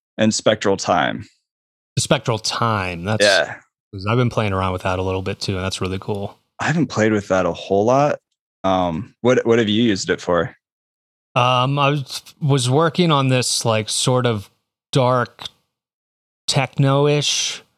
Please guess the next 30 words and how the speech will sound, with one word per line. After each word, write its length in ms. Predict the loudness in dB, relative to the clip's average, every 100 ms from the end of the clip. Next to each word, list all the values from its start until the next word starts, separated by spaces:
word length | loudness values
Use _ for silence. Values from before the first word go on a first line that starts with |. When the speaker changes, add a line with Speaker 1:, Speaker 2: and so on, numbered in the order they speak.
| _ _ _ _
Speaker 2:
like, 140 | -4 -2
thing, 300 | 0 0 0
and 80 | 0
I 40 |
recorded 480 | 0 -2 0 0 0
some, 240 | -2 0
like, 180 | 0 0
weird, 580 | 0 0 2 2 0 -4 -10 -10
like, 400 | -2 0 0 -2 -8 -4
pitch 300 | -4 -2 -2
down, 380 | 0 0 0
like, 140 | -2 -4
vocals, 600 | -2 -2 0 0 0 0
and 100 | -2
then 100 | 0
I 60 | -2
used 540 | 0 0 2 0 0
that, 380 | 0 0 -2 -8 _ -20 -20 _ _ -2
the 60 |
Spectral 520 | -2 0 -2 0 -2
Time 500 | 0 0 2 2 0
to, 560 | -2 0 0 0 0 0
'cause 140 | 0
it's 140 | 0 0
kind 240 | 0 0
of 120 | 2
like 480 | 2 2 0 -4 -20 _ _ -4
a 60 | 0
reverb 840 | 2 2 2 2 2 2 0 -2
delay, 1080 | 0 0 2 2 2 2 2 2 2 2 0